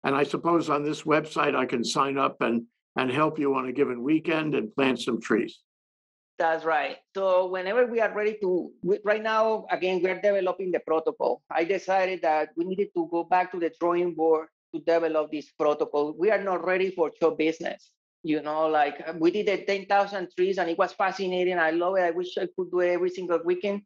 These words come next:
Speaker 2: But the reality is that I don't wanna plant ten thousand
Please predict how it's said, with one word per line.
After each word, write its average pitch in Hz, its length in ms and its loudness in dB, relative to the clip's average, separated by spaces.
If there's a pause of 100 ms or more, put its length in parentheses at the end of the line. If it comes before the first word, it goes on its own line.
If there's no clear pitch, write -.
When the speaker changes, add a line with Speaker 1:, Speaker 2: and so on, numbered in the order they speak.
(460)
Speaker 2:
But - 140 0
the 175 80 2
reality 175 380 0
is 165 80 -4
that 185 100 2
I 185 80 2
don't 185 160 -4
wanna 185 220 0
plant 180 240 0
ten 175 160 -6
thousand 175 320 4